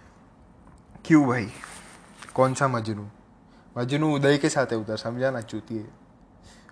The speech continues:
वो दुबई में होटल चला रहा है महंगा, गुंडा है वो। तू इधर साले वो गुंडा, तू गांडू। भोसड़ी का, साला दिमाग खराब करके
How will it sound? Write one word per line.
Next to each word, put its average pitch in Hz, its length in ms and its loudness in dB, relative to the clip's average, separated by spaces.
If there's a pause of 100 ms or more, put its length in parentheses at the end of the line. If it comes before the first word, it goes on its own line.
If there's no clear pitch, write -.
वो 127 100 2
दुबई 127 320 4
में 135 180 0
होटल 107 380 0
चला 123 260 2
रहा 120 120 2
है 117 60 -4
महंगा, 113 260 -4
गुंडा 123 360 0
है 131 100 4
वो। 110 200 -8 (600)
तू 127 140 -2
इधर 139 240 2
साले 139 180 0
वो 139 180 2
गुंडा, 135 320 0
तू 143 160 -2
गांडू। 131 440 2 (560)
भोसड़ी 107 360 -12
का, 104 140 -14
साला - 540 -18
दिमाग 123 500 -18
खराब - 380 -18
करके - 240 -20